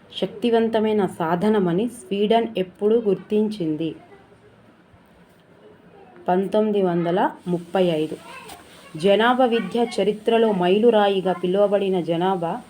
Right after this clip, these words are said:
మరియు కుటుంబ విద్యా సదస్సు పంతొమ్మిది వందల డెబ్బైలో ఎక్కడ జరిగింది? బ్యాంకాక్.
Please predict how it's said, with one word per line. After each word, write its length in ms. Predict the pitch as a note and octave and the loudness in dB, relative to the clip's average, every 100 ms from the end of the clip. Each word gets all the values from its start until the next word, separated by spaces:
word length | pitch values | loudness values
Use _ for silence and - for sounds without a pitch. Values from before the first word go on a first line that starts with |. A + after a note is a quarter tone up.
| - - - - | -20 -20 -18 -2
మరియు 320 | F#3 F#3+ G#3 | 0 2 0
కుటుంబ 420 | G3 G3 A3 A3+ | 0 -2 -2 2
విద్యా 360 | A3+ G3+ E3+ G#3 | 2 2 2 2
సదస్సు 480 | G3+ F#3 F#3+ F#3 G3+ | 2 0 0 -2 -4
పంతొమ్మిది 480 | G3 F#3 G#3 G#3+ | -2 0 0 0
వందల 120 | F#3+ F3 | 2 0
డెబ్బైలో 380 | D#3+ F#3+ F#3 | 2 2 2
ఎక్కడ 380 | G#3+ F3 F3+ G#3 | 0 0 0 -2
జరిగింది? 560 | F#3+ F#3 E3+ E3 D#3 D3+ - - - - - - - - - - - - - - - - - | 2 2 0 -4 -4 -8 -12 -20 -20 -20 -20 -20 -20 -20 -20 -20 -20 -20 -20 -20 -20 -20 -18
బ్యాంకాక్. 540 | D3+ F3+ F3+ F3+ E3 | -2 2 2 -2 -6